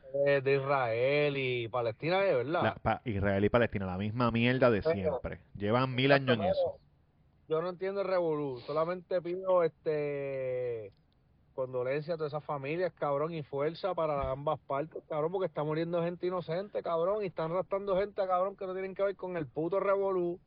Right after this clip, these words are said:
Speaker 2: Sí.
Speaker 1: Niños, mujeres, hombres, ancianos, a todo el mundo se están llevando enredado. Este, y de verdad, pues, si tenemos seguidores que sean, eh, palestinos, israelitas, de habla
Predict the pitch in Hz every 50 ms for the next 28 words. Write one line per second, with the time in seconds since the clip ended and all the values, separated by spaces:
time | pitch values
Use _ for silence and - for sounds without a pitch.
0 | _ - - - - 135 - 196 - 175 175 175 170 170 170 170 165 151 143 139
1 | 143 151 - 165 170 175 170 160 156 156 165 170 175 170 175 165 156 143 - -
2 | 160 170 180 185 175 160 - - - 180 185 196 196 190 185 160 175 165 - 175
3 | 165 170 170 165 165 165 160 160 156 151 160 160 175 196 202 202 196 - _ _
4 | - - - _ _ - 131 131 - - _ 139 127 127 127 127 131 127 123 120
5 | 117 127 156 165 165 208 196 185 170 156 - 147 131 131 131 135 143 139 - 165
6 | 160 160 160 156 160 165 160 156 - - 156 - 160 160 165 165 160 160 156 151
7 | 139 131 - _ _ _ _ _ _ _ - 127 131 131 123 135 131 127 113 113
8 | - - 170 190 196 185 175 156 156 147 139 139 165 208 214 190 175 170 156 147
9 | - 135 135 127 131 131 143 151 156 151 156 156 151